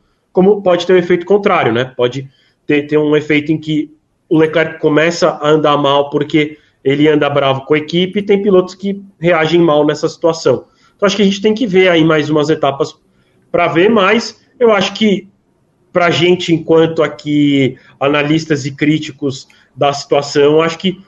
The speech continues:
cala um pouquinho a nossa boca em relação ao Sainz, porque ele finalmente conquista a vitória dele, é, e, e, e começa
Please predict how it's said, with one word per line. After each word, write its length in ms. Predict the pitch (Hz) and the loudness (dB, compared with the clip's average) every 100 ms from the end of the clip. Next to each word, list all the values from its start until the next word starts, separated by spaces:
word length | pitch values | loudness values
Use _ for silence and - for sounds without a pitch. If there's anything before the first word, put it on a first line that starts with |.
| _ | _
cala 220 | - 190 185 | 0 2 2
um 60 | |
pouquinho 320 | 190 180 190 | 2 0 2
a 20 | 175 | 2
nossa 240 | 175 180 | 2 0
boca 260 | 156 147 156 | 0 0 0
em 60 | |
relação 360 | 156 151 151 156 | 0 0 0 0
ao 60 | |
Sainz, 300 | 156 160 151 | 0 -2 -4
porque 160 | 151 160 | -4 -2
ele 140 | 151 | -2
finalmente 500 | 143 147 143 139 135 | -2 -2 0 0 -2
conquista 380 | 143 135 131 143 | -2 -6 -4 -2
a 20 | |
vitória 400 | 127 131 135 131 | -2 0 0 2
dele, 420 | 131 131 131 135 131 _ _ - | 0 0 0 -2 -8 _ _ -6
é, 460 | 123 127 127 127 143 | -2 0 2 0 -2
e, 100 | 127 | -8
e, 260 | 127 135 127 131 127 127 | -8 -14 -10 -10 -8 -8
e 60 | 127 _ _ _ _ _ _ _ | -10 _ _ _ _ _ _ _
começa 680 | - 214 208 202 196 185 - | -2 2 2 2 -2 -2 -10